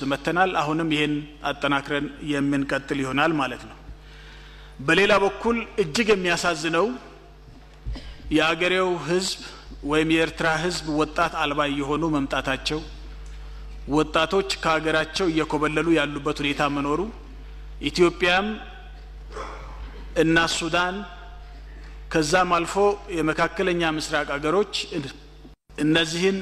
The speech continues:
በሰፊ ቁጥር የሚጎርፉ ወጣቶች ለማስተናገድ የተገደድንበት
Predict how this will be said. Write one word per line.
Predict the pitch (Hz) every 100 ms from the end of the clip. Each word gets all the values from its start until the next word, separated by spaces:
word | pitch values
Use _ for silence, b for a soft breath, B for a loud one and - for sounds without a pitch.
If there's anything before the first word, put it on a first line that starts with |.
| - -
በሰፊ | 170 220 - - 233
ቁጥር | 196 196
የሚጎርፉ | 175 165 156 151 -
ወጣቶች | 156 151 147 151 139
ለማስተናገድ | - 143 143 - 147 143 151 160
የተገደድንበት | 143 147 139 131 135 131 131 175